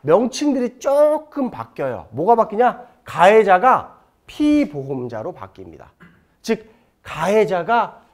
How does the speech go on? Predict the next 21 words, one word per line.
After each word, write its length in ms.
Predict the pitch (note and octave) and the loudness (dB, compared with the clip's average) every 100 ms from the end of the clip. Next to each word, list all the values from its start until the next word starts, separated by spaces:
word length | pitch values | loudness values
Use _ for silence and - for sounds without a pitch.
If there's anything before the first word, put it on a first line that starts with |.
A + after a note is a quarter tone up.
| - | -4
A 340 | E3 G#3 A3+ F#3+ | 0 2 2 0
보험회사랑 720 | F#3 F3+ D#3+ D3 G3+ F#3+ - _ _ _ | 0 -2 -4 -4 -4 -4 -8 _ _ _
뭔가를 540 | - C#3 A#3 A#3 G3+ F3 | -8 -2 0 2 0 -4
한 120 | A3+ | -8
거야. 200 | G3 A#2+ - _ _ _ | -8 -10 -16 _ _ _
어떤 280 | A#2 - D#3+ | -12 -6 -4
거를? 240 | F3+ B3 - _ _ _ _ | -4 -4 -10 _ _ _ _
예, 140 | F2+ - - | -20 -20 -6
그다음에 340 | D#3 E3 - | -2 -2 -4
피해자는 440 | - C#4+ B3 A#3 | -4 0 2 2
제삼자로 400 | D#3+ D#3 F3+ E3 | 0 -4 -4 -6
바뀝니다. 560 | A#2 B2 C#3+ A#2 C#3 G3 _ - | -12 -14 -14 -8 -8 -10 _ -20
용-, 180 | G2+ A2+ | -20 -18
명칭이 340 | A2+ B2 - A#2+ | -16 -16 -14 -18
바뀔 220 | G#2 C3 | -18 -20
뿐이고 520 | - E3 F#3 A3+ A3+ - _ D3+ | -16 -8 -2 -2 -4 -20 _ -4
이런 320 | F3 G3 G3+ - _ _ | 0 0 -2 -16 _ _
보험계약을 680 | C#3+ D#3 A#3 A#3 G#3 F#3 D#3+ | -6 0 0 2 2 0 -2
체결하는 460 | G3 F3+ E3+ E3+ C#3+ | -12 -14 -14 -16 -18
거예요. 220 | F#2 C2+ _ _ _ | -18 -20 _ _ _
보험계약. 580 | G2+ G2 B2 G#2+ F#2 B1 | -20 -18 -16 -16 -18 -20